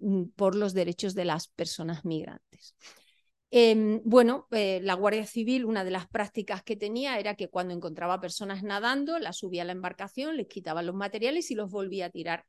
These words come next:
Ese día los tiraron al mar, eh, pudieron, eh, ayudar a Janet, que no sabía nadar,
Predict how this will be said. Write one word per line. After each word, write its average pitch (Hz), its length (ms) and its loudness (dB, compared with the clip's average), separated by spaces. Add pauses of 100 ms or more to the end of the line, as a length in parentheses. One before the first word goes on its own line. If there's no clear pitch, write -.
Ese 254 260 -2
día 269 340 -2 (540)
los 220 240 2
tiraron 208 460 0
al 208 160 -2
mar, 269 260 -2 (1200)
eh, 190 420 0
pudieron, 220 680 2 (180)
eh, 156 560 -8
ayudar 202 460 2
a 226 100 4
Janet, 214 400 -2
que 214 100 -4
no 190 120 -6
sabía 196 320 -2
nadar, 202 340 -2